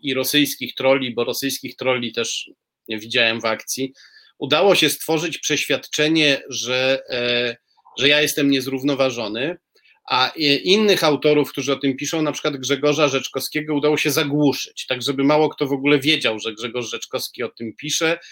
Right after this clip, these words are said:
bardzo dokładnie i często to doku-, dokumentuje jeszcze dokładniej,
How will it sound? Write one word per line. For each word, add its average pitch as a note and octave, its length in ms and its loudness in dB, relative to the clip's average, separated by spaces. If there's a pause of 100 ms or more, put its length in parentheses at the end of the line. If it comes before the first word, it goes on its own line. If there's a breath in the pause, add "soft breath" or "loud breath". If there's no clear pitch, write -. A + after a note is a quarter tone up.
(260 loud breath)
bardzo C3+ 340 2
dokładnie D3 680 2
i C#3 120 2
często C#3 360 -2
to C3+ 100 -6
doku-, B2+ 380 -8
dokumentuje C3+ 680 0
jeszcze C3+ 280 0
dokładniej, B2 760 -2